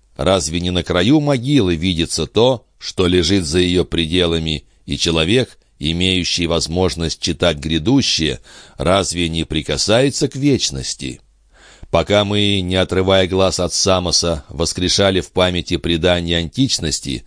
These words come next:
наши суда достигли цели и вошли в какую-то бухту, вроде маленькой гавани, где им была обеспечена удобная якорная стоянка.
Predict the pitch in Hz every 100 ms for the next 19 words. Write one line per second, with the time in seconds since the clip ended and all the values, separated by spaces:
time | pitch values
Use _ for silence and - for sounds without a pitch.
0 | - - - - 104 147 - 147 120 113
1 | 131 110 101 - 101 90 85 - 120 120
2 | 117 101 _ - 80 85 - 110 131 -
3 | 90 104 110 - 101 90 131 - - 76
4 | - _ 64 85 80 85 95 98 95 87
5 | 87 90 101 82 80 76 67 _ _ 71
6 | 80 92 101 82 87 90 85 80 - -
7 | 92 87 82 80 78 87 87 82 80 78
8 | 85 78 78 80 82 - 82 78 78 69
9 | 64 64